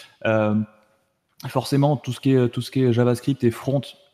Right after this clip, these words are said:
on est, j'étais un peu moins, un peu moins taillé, euh, puisque on était plus axé sur du back. Mais, euh,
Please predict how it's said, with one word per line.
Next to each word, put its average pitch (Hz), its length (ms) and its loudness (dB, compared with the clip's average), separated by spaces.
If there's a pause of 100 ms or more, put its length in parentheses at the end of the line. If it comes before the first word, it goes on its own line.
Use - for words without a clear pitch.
on 107 100 0
est, 107 200 0
j'étais 107 180 -2
un 117 80 4
peu 107 80 0
moins, 123 540 6
un 117 80 0
peu 117 100 -2
moins 123 200 2
taillé, 127 360 2
euh, 110 160 2
puisque 104 300 -8 (580)
on 104 140 -2
était 104 160 0
plus 110 200 -2
axé 110 200 -2
sur 101 180 -8
du 101 100 0
back. 127 280 -2 (480)
Mais, 107 180 4
euh, 95 600 -2